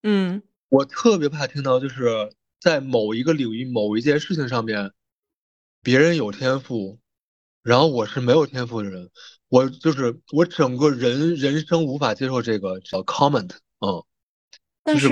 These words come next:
Speaker 1: 人家都说，
Speaker 2: 就是我无法接，我无法接受。
Speaker 1: <laughs> 人家都说是百分之多少，百分之九十的努力加百分之十的天赋。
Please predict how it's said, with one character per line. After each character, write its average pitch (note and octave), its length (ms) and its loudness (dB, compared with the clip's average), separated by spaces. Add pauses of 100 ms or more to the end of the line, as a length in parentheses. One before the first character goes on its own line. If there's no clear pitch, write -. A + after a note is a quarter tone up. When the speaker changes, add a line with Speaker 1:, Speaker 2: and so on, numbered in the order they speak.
(120)
Speaker 1:
人 A3+ 200 4
家 F3 160 6
都 D4 140 2
说， - 0 -
Speaker 2:
就 - 80 -6
是 D4 60 0
我 C#4 200 6
无 C#4+ 40 4
法 C3 100 2
接， A#2 80 -2
我 - 20 -2
无 A2 40 -4
法 G2+ 560 -6
接 - 80 -4
受。 A#2 180 -16
Speaker 1:
<laughs> - 300 -20
人 E4+ 120 6
家 D4+ 120 6
都 D4+ 120 6
说 D#4 160 4
是 D#4 140 -2
百 B3 180 6
分 A#3+ 200 2
之 B3+ 100 -2
多 C4 100 2
少， F3+ 240 2
百 F#3+ 160 4
分 A3 160 2
之 B3 380 0 (540)
九 F#3+ 180 6
十 G3 240 0
的 A3+ 280 6
努 F3+ 180 -2
力 G3+ 160 -2
加 A3 160 4
百 G3 120 2
分 E3 60 -6
之 G3 80 2
十 - 180 -6
的 G3 80 0
天 F#3+ 220 -2
赋。 F3+ 300 -2